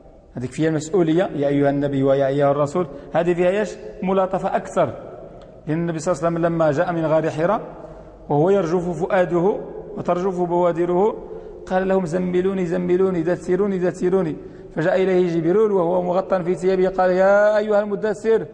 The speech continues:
قم فأنذر". نوض من هذا الادثار ديالك، من هذا الاد-، الادثار ديالك، يعني جاء هذا، فكان، فكان هذا الاسم إلى النبي صلى الله عليه وسلم أحب، لأنه جاء في واحد، في واحد الوقيته، آه، كان فيه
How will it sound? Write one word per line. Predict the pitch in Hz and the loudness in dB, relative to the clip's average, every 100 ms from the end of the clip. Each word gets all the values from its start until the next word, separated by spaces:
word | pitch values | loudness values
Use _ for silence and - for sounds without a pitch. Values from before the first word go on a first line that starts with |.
| - - | -10 0
قم | 285 226 - - - | 0 0 -10 -20 -16
فأنذر". | - 156 139 120 - - - - - - | -12 -10 -10 -12 -18 -20 -20 -20 -20 -8
نوض | 190 220 | -2 -2
من | 196 180 | 0 0
هذا | 165 151 147 - - - - - - | 0 -2 -10 -14 -20 -20 -20 -20 -10
الادثار | 170 147 131 156 170 151 | -4 -4 -2 0 0 0
ديالك، | 135 131 113 - - - - - - | 0 -2 -4 -12 -16 -18 -20 -20 -10
من | 143 | -2
هذا | 156 139 | -2 0
الاد-، | 147 143 | -6 -4
الادثار | 151 123 127 147 135 | -6 -6 -2 0 0
ديالك، | 117 110 139 | -2 -4 -6
يعني | 127 127 147 | -6 -2 0
جاء | 143 156 131 - - - | 2 0 -2 -10 -16 -4
هذا، | 139 143 | -4 -4
فكان، | - 151 208 208 | -8 -4 -2 -2
فكان | 170 170 185 | -2 -2 0
هذا | 170 151 | 0 0
الاسم | 165 185 175 185 | -4 -4 -4 -6
إلى | - 175 165 156 | -8 -6 -4 -2
النبي | 160 | -4
صلى | 151 | -4
الله | 165 | -6
عليه | 143 | -6
وسلم | - | -6
أحب، | 151 151 120 - - - - - - - - | -2 -4 -4 -16 -18 -20 -20 -20 -20 -20 -6
لأنه | 143 151 160 | -2 0 0
جاء | 147 170 | 0 -2
في | |
واحد، | 156 135 143 | -4 -6 -6
في | - | -6
واحد | 135 135 | -6 -4
الوقيته، | 151 165 156 196 - - - - - - | -2 -2 -2 -2 -4 -16 -18 -18 -14 -6
آه، | 185 185 123 123 | -4 -2 -4 -2
كان | 185 202 | -2 0
فيه | 175 185 127 98 | 0 0 0 -6